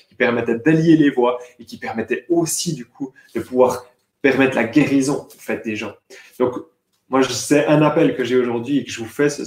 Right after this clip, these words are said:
c'est oser tendre cette main, oser témoigner, oser dire que vous avez peut-être traversé des difficultés, peut-être que c'est pas cent pour cent réglé, euh, peut-être que vous êtes, euh, en chemin,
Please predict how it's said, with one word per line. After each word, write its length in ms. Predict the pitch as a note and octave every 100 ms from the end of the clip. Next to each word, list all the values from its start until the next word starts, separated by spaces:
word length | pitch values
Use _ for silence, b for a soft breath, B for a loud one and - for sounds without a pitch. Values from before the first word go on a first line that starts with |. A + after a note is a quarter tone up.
| -
c'est 300 | - A2+ - _ _ _ _ _ -
oser 380 | D3 D3 D#3 D#3+
tendre 280 | D3 C3+
cette 240 | - B2 A#2
main, 140 | A2 C#3
oser 380 | D3 D#3 D#3+
témoigner, 600 | - D#3 D3 C#3+ C#3 B2 -
oser 280 | C3 C3+
dire 580 | B2+ C#3+ E3+ C3 B2 A2 B -
que 60 | A#2
vous 200 | A#2 B2+
avez 180 | B2+
peut-être 320 | C3 B2+ B2+ B2
traversé 420 | - C3+ - D3+
des 80 | C#3
difficultés, 680 | C#3 C#3+ E3+ D#3+ D#3+ B2+ -
peut-être 160 | C#3 -
que 80 |
c'est 180 | C#3+ C#3
pas 280 | - - B B _ _ -
cent 380 | - - F#3+
pour 180 | - E3+
cent 140 | - F#3
réglé, 540 | F3+ F#3+ G3 - - b b -
euh, 400 | C3 B2+ B2 B2
peut-être 380 | A#2+ C#3+ E3+ E3
que 100 | C#3+
vous 280 | C3 C3+ C#3
êtes, 220 | D#3 D#3
euh, 240 | B2 A#2+
en 180 | A#2 A#2+
chemin, 440 | B2+ - F#3 -